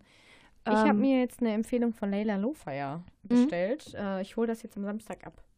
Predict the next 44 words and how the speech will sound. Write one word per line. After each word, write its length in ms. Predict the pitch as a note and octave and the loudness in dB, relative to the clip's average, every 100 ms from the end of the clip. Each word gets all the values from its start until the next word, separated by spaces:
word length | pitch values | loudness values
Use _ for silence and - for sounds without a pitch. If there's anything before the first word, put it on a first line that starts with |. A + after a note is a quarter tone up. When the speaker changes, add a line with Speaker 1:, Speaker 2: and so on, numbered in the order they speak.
| _ D#4 | _ 6
Speaker 2:
Oh, 100 | A3+ | 6
ich 120 | - | 4
bin 120 | G#3+ | 0
gespannt. 540 | G3+ - - F#3+ F3 - | 0 -2 -2 -2 -2 -10
Speaker 1:
Hm. 600 | G#3+ D#3 C#3+ C#3+ F#3 B3+ - | -10 -8 -10 -10 -8 -10 -6
Speaker 2:
Bin 100 | G#3+ | -4
sehr, 100 | G#3+ | -2
sehr 100 | G3 | -4
gespannt, 320 | G3+ - G3 | -4 -2 -2
was 120 | F#3+ | -2
du 60 | A3 | -6
sagst. 220 | G3 F3+ | -6 -6
Ich 100 | F#3 | -2
wollte 160 | G#3 A3+ | 0 2
mir 60 | |
das 160 | G3 F#3+ | 0 0
ja 120 | F3+ | -4
auch 80 | G3 - | -4 -6
erst 200 | F3+ - | -10 -6
holen, 180 | G#3 | -4
aber 220 | F#3 F#3 F3 | -2 -2 -2
da 200 | F3 F#3 | -2 0
du 120 | G3+ | 2
das 180 | G#3 G3+ | 0 0
ja 80 | F#3 | 0
holst, 200 | A3+ B3 | 0 2
Speaker 1:
Ja, 100 | F3 | 2
Speaker 2:
brauche 80 | G#3 | 2
ich 40 | |
das 100 | F#3+ | 0
ja 40 | D#3 | 0
Speaker 1:
ja, 40 | |
Speaker 2:
nicht 100 | F3+ | 0
selber 240 | E3 D#3+ G#2+ | -2 -2 -2
auch 40 | |
noch 140 | F#3+ E3+ | -2 -2
kaufen. 360 | E3 E3 - | -4 -4 -8
Speaker 1:
definitiv. 180 | - F3 - - - - - - - - - - | -12 -16 -20 -20 -20 -20 -20 -18 -18 -20 -18 -2
Ja. 380 | G#3+ B3+ A3+ E3+ G3+ _ - - _ _ _ | 2 4 4 0 -6 _ -20 -20 _ _ _
Ähm, 760 | G#3 G#3+ G#3 G#3+ G#3 G#3 G#3 G#3 - - - | 2 4 4 4 2 2 2 -2 -8 -16 -4
zurück 340 | B3+ D#4 F#4+ | 2 2 2
zum 160 | C4+ A#3 | 2 4
Jennifer 320 | A3 A#3+ G#3+ | 4 2 0
Rostock-Konzert 1160 | A3+ E4+ - F3+ E3+ E3 - C3+ - - - | 0 0 -2 -4 -2 -4 -4 -6 -4 -6 -8